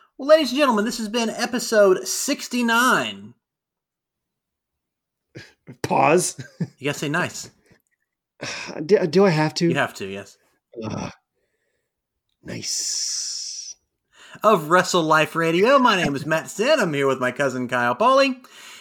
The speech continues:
Speaker 1: And, uh, we hope you like the new format. This is what we're gonna do moving forward. Make sure to listen on Tuesday where we tell you what's wrong with A E W, because until this week, apparently, we have really, really, really loved it.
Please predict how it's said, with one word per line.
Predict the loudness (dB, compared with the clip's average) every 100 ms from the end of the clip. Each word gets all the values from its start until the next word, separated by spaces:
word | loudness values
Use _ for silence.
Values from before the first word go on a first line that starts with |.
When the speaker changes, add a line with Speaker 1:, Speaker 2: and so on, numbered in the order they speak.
| -8
Speaker 1:
And, | -2 2
uh, | 4
we | 4
hope | 4
you | 4
like | 4 4
the |
new | 0
format. | 0 2 4 2 0 -8 _ _ _
This | -12 -6
is |
what | -4
we're | -2
gonna | -2 -2
do | -2 -2
moving | -2 -4
forward. | -4 -2 0 0
Make | -2 -2
sure | -2
to | 0
listen | 0 0 0
on | 0
Tuesday | -2 -4 -4 0 0
where | 2 2
we | -2
tell | -4 -4
you | -2 -2
what's | -4 -6
wrong | -2 2 4 4 4
with | 0 0
A | -2
E | -2 -2
W, | 0 0 0 -2 -2 -10 -16 -8
because | 0 0 0
until | 0 2
this | 2 2
week, | 0 0
apparently, | 0 0 2 0 0
we | 0 0
have | -2
really, | -6 -4 -4 -4
really, | -2 -2 -2
really | -2 -2
loved | 0 0
it. | -2